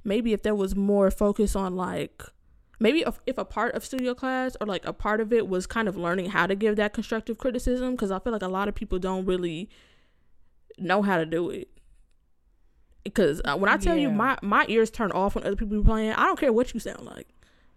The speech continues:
Speaker 1: I care about me. <laughs>
Speaker 2: <laughs>
Speaker 1: That's why I'm not, I'm not super good at giving comments. And, like, it is crazy how, I've said this before, it's crazy how musicians are, like, very used to just automatically giving their opinion on what people sound like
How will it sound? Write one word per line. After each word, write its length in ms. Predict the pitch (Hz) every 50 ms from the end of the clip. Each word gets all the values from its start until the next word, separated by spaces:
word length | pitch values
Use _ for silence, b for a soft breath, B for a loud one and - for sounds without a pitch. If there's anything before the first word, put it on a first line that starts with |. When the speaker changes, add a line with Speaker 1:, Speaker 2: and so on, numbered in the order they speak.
| _ -
Speaker 1:
I 60 | 381
care 140 | - 330 190
about 200 | 202 - 180 175
me. 260 | 180 214 240 277 -
<laughs> 120 | - 277 -
Speaker 2:
<laughs> 1200 | 247 220 269 - - - - - - - - - 1077 1077 - - - 719 679 - - - - -
Speaker 1:
That's 180 | - - - -
why 80 | 269
I'm 140 | 196 240 359
not, 220 | 392 302 247 202 - B B B B
I'm 100 | - 370
not 140 | 466 392 -
super 260 | - 262 277 - 202
good 120 | 202 180
at 80 | 180 175
giving 220 | 180 180 175 170
comments. 460 | 165 202 180 180 180 175 175 180 - B B B B B B B
And, 140 | 214 208 202
like, 180 | 196 185 190 -
it 100 | - 254
is 160 | 294 294 330 -
crazy 380 | - 269 254 269 262 262 269 269
how, 460 | - - 220 220 226 226 220 226 - -
I've 120 | - 294
said 100 | - 277
this 100 | - 214
before, 280 | 202 - - - 208 196
it's 100 | 233 -
crazy 300 | - 269 269 262 262 240
how 420 | 196 196 196 190 185 185 180 190 b b b b b b b b _ _ _ -
musicians 640 | 202 180 190 170 185 185 190 - 220 196 190 196 -
are, 160 | - 180 175
like, 280 | 170 165 160 160 - -
very 380 | - 185 185 196 208 208 202 190
used 380 | 180 175 180 202 214 208 - -
to 60 | 214
just 200 | 180 190 170 - -
automatically 540 | 180 190 196 196 185 185 190 196 - 214
giving 240 | 185 175 202 190 202
their 160 | 196 180 180
opinion 400 | 175 - - 202 196 190 190 185
on 120 | 185 180 180
what 140 | 185 185 -
people 200 | - - - 180
sound 300 | - 202 185 185 185 196
like 340 | 196 196 202 196 196 202